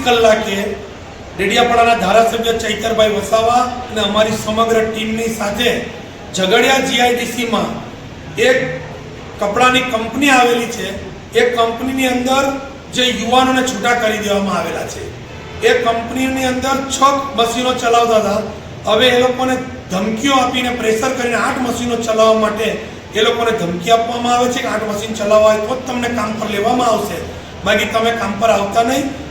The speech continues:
એના માટે ગઈકાલે ચાલીસથી પચાસ યુવાનો અમને મળવા માટે આવેલા અને એમની રજૂઆતો સાંભળીને એ કંપનીમાં કોઈ પણ જાતની સેફટી નથી. યુવાનોને,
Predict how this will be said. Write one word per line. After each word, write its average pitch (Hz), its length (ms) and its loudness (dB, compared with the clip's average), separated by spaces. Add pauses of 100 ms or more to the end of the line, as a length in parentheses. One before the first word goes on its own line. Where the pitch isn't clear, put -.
(120)
એના 247 240 6
માટે 262 320 2
ગઈકાલે 240 540 2 (400)
ચાલીસથી 254 600 2
પચાસ 269 520 2
યુવાનો 247 360 2
અમને 240 240 0
મળવા 220 360 4
માટે 214 200 0
આવેલા 214 420 0 (520)
અને 240 160 4
એમની 247 280 2
રજૂઆતો 269 480 2 (100)
સાંભળીને 226 460 0 (420)
એ 269 120 2 (100)
કંપનીમાં 269 640 0 (120)
કોઈ 233 240 0
પણ 302 220 2
જાતની 269 360 0
સેફટી 240 380 -2
નથી. 208 320 -2 (440)
યુવાનોને, 269 560 4